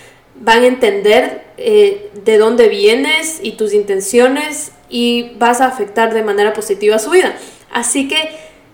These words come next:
solo subir ese, el número general de los cien mil seguidores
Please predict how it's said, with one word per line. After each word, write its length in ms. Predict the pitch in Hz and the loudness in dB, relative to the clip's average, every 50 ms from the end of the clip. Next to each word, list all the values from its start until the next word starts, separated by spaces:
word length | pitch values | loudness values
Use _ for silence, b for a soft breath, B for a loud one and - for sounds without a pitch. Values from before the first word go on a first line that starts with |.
| _ _ _ - | _ _ _ -12
solo 600 | - - - 277 262 269 294 311 320 311 - - | -8 -2 2 2 2 4 2 0 0 -2 -6 -8
subir 400 | - - 277 269 285 311 349 381 | -6 -4 -4 -2 -2 0 0 0
ese, 300 | 370 - 285 - - 220 | 0 0 -2 -2 0 0
el 140 | 226 220 | -2 0
número 500 | 233 277 330 320 254 214 196 196 196 196 | -2 -2 -2 0 0 0 0 0 -2 -4
general 760 | 196 - 226 214 208 196 196 - 269 220 226 208 208 208 - - - - - | -4 -4 -4 -4 -2 0 0 2 2 4 4 4 2 2 0 -6 -10 -4 0
de 120 | 214 202 | 0 2
los 180 | 196 202 196 - | 2 0 0 0
cien 180 | - 220 208 | 0 0 0
mil 160 | 208 226 254 269 | 2 2 0 0
seguidores 720 | - 262 233 214 208 220 262 240 220 208 226 - - | 0 -2 0 2 2 2 2 2 0 -2 -4 -6 -10